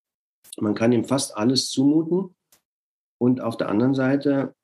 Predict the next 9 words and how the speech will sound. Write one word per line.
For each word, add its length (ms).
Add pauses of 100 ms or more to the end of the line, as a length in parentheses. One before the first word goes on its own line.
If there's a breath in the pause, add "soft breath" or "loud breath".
(440)
ist 140
er 260
eben 240
so 120
ein, 140
so 100
ein 80
Sensibelchen. 720 (640)
Ja, 120